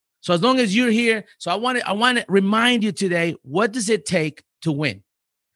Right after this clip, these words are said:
What does it take to win? What do you have to do every single day if you want to win? What do you guys think that is?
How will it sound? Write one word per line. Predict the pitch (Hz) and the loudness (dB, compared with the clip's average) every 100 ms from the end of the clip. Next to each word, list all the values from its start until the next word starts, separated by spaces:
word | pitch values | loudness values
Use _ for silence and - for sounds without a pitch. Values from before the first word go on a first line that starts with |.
| _ | _
What | 208 | -4
does | 269 233 | -2 -2
it | - | -2
take | 254 196 | -4 -2
to | 233 | -2
win? | 233 196 | 0 0
What | 151 254 | 0 2
do | |
you | 269 247 | 4 4
have | 214 190 | 2 0
to | 208 | -2
do | 170 196 185 180 _ _ - | 2 2 2 0 _ _ 0
every | 196 240 220 220 226 | 2 4 2 -2 -2
single | - 214 214 202 202 | -2 -2 -2 -2 -2
day | 160 165 160 165 - _ - | 0 2 0 -2 -10 _ -12
if | 127 - | -12 -8
you | 135 | -6
want | 123 143 151 147 | -4 0 0 -2
to | - 143 | -4 -2
win? | 143 123 104 _ _ _ _ _ _ - | 0 0 -2 _ _ _ _ _ _ -6
What | 202 | -2
do | |
you | 226 | 2
guys | 214 208 | 0 0
think | 214 202 | -2 0
that | 190 175 | 0 0
is? | 135 - | -2 -4